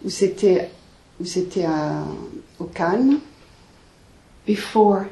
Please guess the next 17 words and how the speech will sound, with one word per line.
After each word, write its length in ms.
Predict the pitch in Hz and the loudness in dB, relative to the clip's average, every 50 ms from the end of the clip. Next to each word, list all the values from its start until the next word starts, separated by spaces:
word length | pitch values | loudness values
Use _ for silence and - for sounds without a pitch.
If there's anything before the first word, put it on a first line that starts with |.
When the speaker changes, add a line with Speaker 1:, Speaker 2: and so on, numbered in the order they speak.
| - | -4
Speaker 2:
the 200 | - 185 185 - - - | -4 -2 -2 2 4 4
I 480 | 190 190 190 190 185 180 175 175 175 - - - - | 6 6 6 4 2 0 -2 -6 -10 -16 -16 -6 -4
thought. 420 | 190 175 - - - - - - - - _ | -4 -4 -4 -6 -10 -12 -14 -14 -18 -12 _
Speaker 1:
avant 380 | - 180 180 180 180 196 208 196 | -4 -4 0 4 4 6 6 6
qu'il 240 | 196 - - 190 180 | 2 0 -4 -2 0
y 80 | 175 | 0
ait 40 | 180 | 0
eu 60 | 185 | 0
cette 300 | 180 - - 180 180 - - | -2 -2 -4 -4 -6 -6 -4
pensée « 580 | 185 180 180 - - - - 185 185 180 - - - | -4 -4 -2 -4 -6 -4 -2 0 0 -2 -2 -6 -12
je ». 300 | 165 151 160 160 156 151 151 - - - _ _ _ _ _ _ _ _ - - - - _ _ _ _ _ _ _ - _ - - _ _ - - - _ _ _ _ _ - _ _ _ - - _ _ _ _ _ _ _ _ _ _ _ _ _ - - - - - - - - _ _ - - - - - - - - - - _ - - - _ _ _ - - - - - - _ - | -12 -10 -8 -6 -8 -8 -10 -14 -18 -20 _ _ _ _ _ _ _ _ -20 -20 -20 -20 _ _ _ _ _ _ _ -20 _ -20 -20 _ _ -20 -20 -20 _ _ _ _ _ -20 _ _ _ -20 -20 _ _ _ _ _ _ _ _ _ _ _ _ _ -20 -20 -20 -20 -20 -20 -20 -20 _ _ -20 -20 -20 -20 -20 -20 -20 -20 -20 -20 _ -20 -20 -20 _ _ _ -20 -20 -20 -20 -20 -8 _ 4
Speaker 2:
In 160 | 240 233 220 233 | 4 6 6 8
lots 300 | 240 240 240 - - - | 6 4 4 2 -2 -4
of 80 | 254 - | -4 -4
satsang, 720 | - - - 254 247 254 - - - 233 202 190 190 196 | -4 0 0 0 0 0 -2 -4 0 0 0 0 0 0
I 100 | 196 202 | 0 0
have 260 | 196 202 208 202 202 | 0 0 0 -2 -2